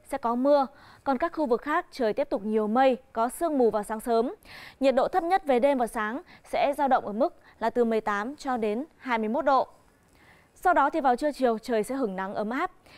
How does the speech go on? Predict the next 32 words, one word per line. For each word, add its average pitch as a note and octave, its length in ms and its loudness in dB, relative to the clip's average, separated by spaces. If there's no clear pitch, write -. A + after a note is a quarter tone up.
Nhiệt C4+ 140 4
độ A#3 140 4
ban C#4+ 200 0
trưa C#4+ 200 0
có C4 140 -2
thể B3 160 -4
tăng B3+ 180 -4
lên A#3+ 180 2
ngưỡng A3+ 220 2
từ C4+ 100 2
hai D4+ 160 0
mươi C#4+ 140 0
hai C#4+ 220 -2
cho C#4+ 200 -2
đến A#3 380 -2
hai C4+ 200 -2
mươi A#3 120 0
lăm A3+ 180 0
độ. A#3 240 4
Một C#4 140 4
số C#4+ 180 0
nơi D4+ 220 4
thuộc C4+ 260 0
Tây D4 120 4
Bắc D#4 200 2
Bộ C#4+ 240 4
có - 160 -8
thể A3+ 120 -6
cao D4 260 -6
hơn C#4+ 220 0
vài A3 180 0
độ. A3 260 4